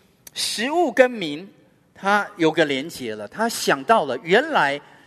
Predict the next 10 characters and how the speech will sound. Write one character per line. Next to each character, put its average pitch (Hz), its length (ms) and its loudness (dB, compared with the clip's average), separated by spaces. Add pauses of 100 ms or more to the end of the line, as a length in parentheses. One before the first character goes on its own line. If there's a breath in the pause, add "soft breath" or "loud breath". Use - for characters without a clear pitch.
上 254 260 2
帝 240 160 -8
透 240 160 2
过 214 160 4
食 - 240 -6
物 185 220 -4
来 135 220 -4
提 165 260 -10
醒 147 200 -10
他， 113 240 -10